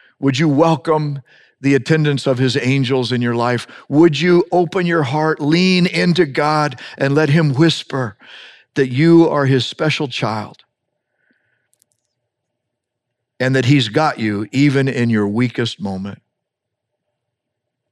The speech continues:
Thank you, Lord, for the comfort of your spirit. And thank you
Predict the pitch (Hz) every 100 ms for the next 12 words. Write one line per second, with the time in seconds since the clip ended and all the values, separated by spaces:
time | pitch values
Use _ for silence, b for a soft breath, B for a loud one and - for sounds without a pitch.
0 | _ _ _ - - 156 131 143 127 120
1 | 117 113 127 113 - 139 123 131 123 127
2 | - - 117 113 117 - _ b b b
3 | b b b b b - 160 160 - 233
4 | 269 - - 127 110